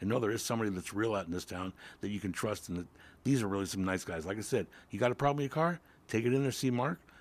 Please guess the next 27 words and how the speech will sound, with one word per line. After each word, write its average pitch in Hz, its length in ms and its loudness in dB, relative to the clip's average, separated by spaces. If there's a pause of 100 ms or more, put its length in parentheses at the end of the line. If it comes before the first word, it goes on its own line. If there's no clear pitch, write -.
(100)
do 113 100 4
a - 20 6
complete 110 320 -2
diagnostics 110 560 0
on 113 60 0
your 104 100 -2
car 117 120 0
for 117 120 -4
whatever 110 260 0
problem 123 320 2
you 113 60 4
have, 151 180 2 (400)
and 98 220 2
not 147 200 2
required 147 460 -2
to 101 60 -8
get 135 220 -2
them 135 140 -2
to 123 60 -2
fix - 280 0
it. 139 100 -4
There's 95 140 -4
still - 140 -4
no 113 140 0
charge 104 380 0
on 78 140 -4
it. 71 60 -16